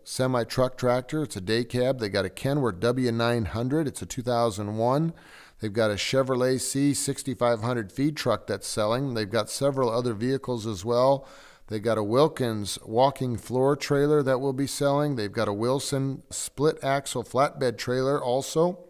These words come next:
They got a big package of equipment that's selling on big iron dot com. We've also got the John Long Estate. They are from Lewis, Kansas.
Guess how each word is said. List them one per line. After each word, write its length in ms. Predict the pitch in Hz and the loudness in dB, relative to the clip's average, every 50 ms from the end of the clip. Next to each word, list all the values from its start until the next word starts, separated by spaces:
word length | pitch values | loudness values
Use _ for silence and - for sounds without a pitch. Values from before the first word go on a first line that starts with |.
| - - - | -16 -8 0
They 80 | 147 | 6
got 120 | 151 202 185 | 8 8 8
a 40 | |
big 200 | 143 165 175 147 | 8 4 2 4
package 340 | - 151 160 175 170 165 113 | 4 4 4 4 2 -2 -4
of 80 | 101 92 | -4 -6
equipment 480 | 101 - - 123 107 95 92 90 - - - - - - - - | -6 -2 -2 -2 -2 -2 -6 -12 -12 -18 -20 -20 -20 -20 -14 -6
that's 200 | - 104 101 - | -4 -4 -4 -4
selling 480 | - - 123 110 101 98 98 98 87 82 - - - - - | -2 0 0 0 0 0 -4 -6 -8 -12 -14 -18 -18 -10 -6
on 220 | 101 101 101 95 | -4 -4 -4 -4
big 220 | 87 110 107 98 | -2 -2 -2 0
iron 240 | 107 101 98 95 92 | 0 -2 0 -2 -2
dot 240 | 90 95 90 90 - | -2 -2 -2 -4 -4
com. 260 | - 117 117 117 117 | -4 -2 -2 0 0
We've 160 | 110 104 85 | -2 -2 0
also 340 | 110 127 143 151 - - 135 | 2 2 2 2 0 -2 -4
got 300 | 120 113 127 123 127 123 | -2 0 2 2 0 0
the 100 | - 113 | -4 -8
John 540 | 98 90 - 131 127 135 143 147 156 160 156 | -6 -4 -2 0 0 2 2 2 2 2 0
Long 460 | 139 123 127 135 135 139 139 135 131 | -2 -2 0 0 2 2 2 0 -2
Estate. 640 | 123 131 135 - - - - 113 110 113 110 - - - | -2 -2 -2 -2 -2 0 2 2 2 2 0 -4 -6 -2
They 240 | - 117 127 139 - | 0 2 2 2 2
are 220 | 123 117 123 120 | 2 2 2 2
from 460 | 113 - - 120 113 113 110 107 107 104 - _ _ _ _ _ | 2 0 -2 -2 0 0 0 -2 -4 -8 -12 _ _ _ _ _
Lewis, 640 | - 104 110 123 151 165 170 180 175 - - - - - | -8 -4 0 2 4 6 4 4 2 0 -4 -6 -8 -10
Kansas. 880 | - - - 156 156 147 139 127 101 85 90 85 - - - - - - | -10 -4 -2 0 0 2 0 0 -2 -4 -8 -10 -10 -14 -14 -14 -16 -16